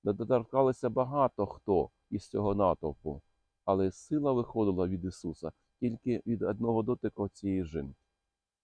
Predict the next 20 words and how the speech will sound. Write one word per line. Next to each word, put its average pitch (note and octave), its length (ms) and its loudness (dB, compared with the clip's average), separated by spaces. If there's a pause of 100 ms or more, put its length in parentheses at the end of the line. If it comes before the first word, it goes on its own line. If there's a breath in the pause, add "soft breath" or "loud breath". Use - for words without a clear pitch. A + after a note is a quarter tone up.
(200)
І C3 80 -2
від C#3+ 180 0
ними F3+ 220 0
сталося B2+ 540 0
щось. - 500 -4 (420)
Вони B2 300 2
зустрілися. A2+ 920 -2 (540)
Не A#2 140 2
бачивши A2+ 640 0
один G2+ 320 0
одного, B2+ 440 -2
вони G#2 240 0
зустрілися. E2 800 -6 (320)
Зустрілися, A2+ 880 0 (340)
коли A2+ 240 2
натовп C3 520 0
не A2+ 120 2
розумів, A2+ 460 -2
що G#2+ 140 -8
відбувається. F#2 720 0